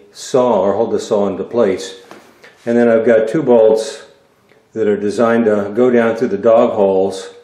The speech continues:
with the washers and wing nuts on the other side. So let's look at this guy first. Come up here, as you can see, it's flush because I've countersunk that hole so the head is flush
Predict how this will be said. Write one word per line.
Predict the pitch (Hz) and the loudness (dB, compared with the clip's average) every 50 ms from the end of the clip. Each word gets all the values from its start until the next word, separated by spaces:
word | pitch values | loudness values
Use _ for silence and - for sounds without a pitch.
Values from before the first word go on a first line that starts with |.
| _ _ _ _ _ _ _ _ _ _ | _ _ _ _ _ _ _ _ _ _
with | - 113 110 - | -8 -6 -6 -4
the | 117 110 107 | -2 -2 0
washers | 101 104 110 113 117 120 117 117 - 120 113 113 107 101 110 | 2 2 4 4 4 4 2 0 0 -2 -2 -2 -2 -2 -2
and | 107 101 104 | -2 0 0
wing | 113 110 107 | 0 0 0
nuts | 104 101 95 - | -2 -4 -4 -4
on | 117 101 101 | -4 -4 -4
the | 98 98 | -2 -4
other | 101 92 95 | -4 -6 -8
side. | - - - 107 98 92 92 92 - | -8 -4 -2 0 0 0 -2 -6 -10
So | - - 113 107 107 - - - - - - - _ - | -6 -4 -4 -4 -4 -6 -12 -18 -20 -20 -20 -20 _ -12
let's | 151 147 - | -10 -6 -4
look | 143 131 117 | -2 -2 -2
at | 117 | 0
this | 117 127 120 - | 0 -2 -2 0
guy | - 120 113 113 | 2 2 2 0
first. | - - 131 135 147 151 - - - - - - - _ _ - - - - _ _ _ _ _ - _ _ _ | 0 0 2 2 2 2 -2 -4 -10 -16 -20 -20 -20 _ _ -20 -20 -20 -20 _ _ _ _ _ -20 _ _ _
Come | - 131 123 120 | -6 -2 0 0
up | 117 - - | 0 0 0
here, | 156 151 135 | 2 2 2
as | 117 107 117 | 2 0 -2
you | 135 131 | -4 -4
can | - 113 104 | -2 -4 -4
see, | - - - - 160 156 135 127 120 - | -6 -8 -6 -4 -2 0 0 0 0 0
it's | 123 123 123 123 | -2 -2 -2 -4
flush | - - 147 143 139 131 - - | -4 0 2 2 4 2 0 -2
because | - 117 - - 110 107 | -6 -6 -4 -4 -2 2
I've | 117 107 107 - - | 2 0 0 0 -2
countersunk | - 139 139 131 - 113 98 - - - 139 135 131 117 104 - - - - - - _ _ _ _ _ _ _ _ _ | -2 -2 -2 -2 -2 -4 -4 -6 -2 0 0 2 2 2 0 -4 -8 -14 -18 -20 -20 _ _ _ _ _ _ _ _ _
that | 98 104 113 120 127 117 - | 0 2 2 4 2 0 0
hole | 135 139 139 131 113 110 107 110 107 | 0 2 4 4 4 4 4 4 2
so | - - 113 | 2 -2 -2
the | 95 104 104 | 0 0 -2
head | - 127 131 135 135 120 | -2 0 2 2 4 4
is | 107 92 - - | 2 -2 -2 -8
flush | - - - 135 135 120 104 90 - - - - | -12 -10 -2 0 2 2 2 0 -4 -10 -14 -16